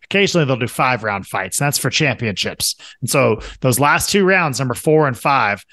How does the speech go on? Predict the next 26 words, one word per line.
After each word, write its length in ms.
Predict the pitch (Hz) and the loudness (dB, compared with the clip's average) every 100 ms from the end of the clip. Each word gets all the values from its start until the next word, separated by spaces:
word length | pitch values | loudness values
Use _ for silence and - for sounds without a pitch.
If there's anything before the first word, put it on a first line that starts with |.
| _ | _
those 120 | 123 113 | -6 -4
are 60 | |
championship 720 | - 156 143 139 123 - 117 | -2 0 0 0 -2 -2 -2
rounds. 540 | 110 101 90 92 - - | 0 0 -2 -8 -10 -4
That's, 220 | 123 123 | -4 0
like, 160 | 156 - | 0 2
where 80 | 139 | 2
you 80 | 127 | 2
separate, 560 | 170 143 151 131 - | 0 0 2 0 0
you 100 | 131 | -2
know, 220 | 123 117 | 0 0
the, 380 | 104 113 110 104 - - | -2 -2 -2 -4 -10 -8
the 80 | 131 | -2
wheat 220 | 156 175 | 0 0
from 160 | 160 139 | -2 -2
the 80 | |
chaff, 420 | - 151 135 131 - | -2 0 0 -2 -2
the 60 | |
men 200 | 123 131 | 0 0
from 140 | - 120 | -2 -4
the 80 | |
boys. 400 | 98 120 113 107 | -2 0 0 0
Everyone 300 | 127 127 117 | 0 2 0
knows 260 | 117 110 101 | 0 -2 -4
it. 160 | 101 - | -6 -2
So 320 | 143 120 | 0 0